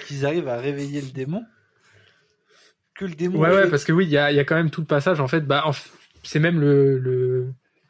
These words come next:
Speaker 2: le pourquoi de l'arc existe. Euh, le, le Deliora, il va sortir de la glace parce que malheureusement, le, le rituel, il va se faire. Et, euh, tu vois un peu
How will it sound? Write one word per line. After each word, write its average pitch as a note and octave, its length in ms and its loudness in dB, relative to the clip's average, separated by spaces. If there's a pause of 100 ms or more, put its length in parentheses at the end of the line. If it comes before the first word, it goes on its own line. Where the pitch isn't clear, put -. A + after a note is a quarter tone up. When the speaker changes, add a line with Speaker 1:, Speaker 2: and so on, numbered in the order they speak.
Speaker 2:
le B2+ 160 -2
pourquoi D#3+ 320 -2
de C#3+ 100 4
l'arc - 220 0
existe. C#3+ 400 -4
Euh, B2 680 -6
le, B2+ 240 0
le A#2+ 200 -4
Deliora, C3+ 720 0
il C3 80 -2
va B2 100 -4
sortir - 340 -4
de B2+ 80 -6
la B2+ 140 -4
glace E3 200 -2
parce - 160 -10
que A#2+ 360 -10
malheureusement, B2+ 340 -6
le, A#2+ 220 -4
le B2+ 80 -14
rituel, C#3+ 260 -6
il B2+ 60 -4
va A#2+ 100 -6
se - 60 -14
faire. F#3 160 -2 (840)
Et, D3 180 4
euh, B2 800 0
tu - 160 -6
vois E3+ 220 4 (240)
un C#3 120 -2
peu F3+ 200 -2